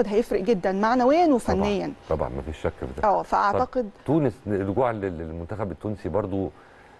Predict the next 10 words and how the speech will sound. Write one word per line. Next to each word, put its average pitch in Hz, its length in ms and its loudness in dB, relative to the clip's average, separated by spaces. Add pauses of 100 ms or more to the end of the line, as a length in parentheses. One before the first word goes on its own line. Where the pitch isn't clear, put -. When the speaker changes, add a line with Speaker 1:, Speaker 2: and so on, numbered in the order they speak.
(240)
Speaker 2:
برضو 110 300 -2
في - 220 -8
الى 90 280 -4
حد 101 280 -6
ما 107 280 0
في - 200 -6
انسجام 95 600 0
بين 82 180 0
اللعيبه، 76 520 0
يعني، 71 840 0